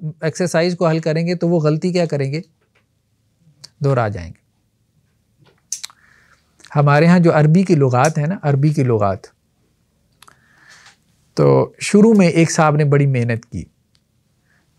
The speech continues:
कि उर्दू अरबी की लुगत तैयार की, ठीक है, अरबी के अल्फाज और फिर उनकी उर्दू में मीनिंग। बाद में आने वालों ने क्या किया कि,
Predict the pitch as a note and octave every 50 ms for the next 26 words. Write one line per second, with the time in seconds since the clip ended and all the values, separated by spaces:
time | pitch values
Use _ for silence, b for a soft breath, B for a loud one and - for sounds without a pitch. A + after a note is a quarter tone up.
0 | - - D3 C3 C3 C3 C3 C3 C3 B2+ - _ _ _ _ - - G3 G3 F#3
1 | D#3 F#3+ G3 F#3 F3+ - - _ _ - D#3 D3+ D3+ C#3+ D#3+ E3+ D#3 F3 E3+ D3+
2 | C#3 C#3+ C#3+ C#3+ C3+ B2 - - A2 F#2+ F2+ - - - - F2+ - - - _
3 | _ _ _ _ _ _ _ _ _ _ _ _ - - C3 D3 - B3 - -
4 | - _ _ _ _ _ - - D3 D3 D3 D3+ F3+ E3+ F3 E3 D3 C#3+ - D3+
5 | D#3 F#3 A3+ A#3+ F#3 D3+ C#3+ - D#3 D3 C#3 C3 B2 B2 - F3+ A3 - _ _
6 | _ _ B B B B B B B B B B B - F#3 F3 D#3+ D#3 F3+ E3
7 | E3 D#3 C#3+ B2+ A#2 F#2+ F2 D#2+ _ _ _ _ _ _ _ _ _ _ _ _
8 | _ _ _ _ _ _ _ _ _ B B B B B B - F3 A#3 B3+ C4
9 | C4 B3 C4 B3 G#3+ G3+ F#3+ G3 F#3 F3 D#3+ D#3 E3+ F3+ F3+ F#3 E3 F3+ D#3 D3+
10 | D3 - D3+ C#3 C3+ C3 B2 B2+ - B2+ A#2+ A#2 A#2+